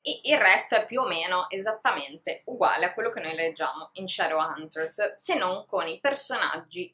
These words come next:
però ge-, pensati da J K Rowling. E in pratica Draco si innamora di Ginny,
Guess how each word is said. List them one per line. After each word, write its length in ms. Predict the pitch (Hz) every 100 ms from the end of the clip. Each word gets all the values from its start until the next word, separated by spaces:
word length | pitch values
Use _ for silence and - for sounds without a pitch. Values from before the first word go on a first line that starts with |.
| -
però 400 | 277 160 - -
ge-, 320 | - 220 233 - - _
pensati 560 | - 262 - 139 - 180
da 140 | 147
J 220 | 147 127
K 200 | - 156 151
Rowling. 640 | - 147 147 165 170 185 - - -
E 340 | 208 202 190
in 120 | -
pratica 480 | 202 185 190 - 170
Draco 420 | 160 180 180 220
si 180 | 233 -
innamora 360 | 151 147 147 143
di 160 | 131 _
Ginny, 640 | 160 131 139 151 285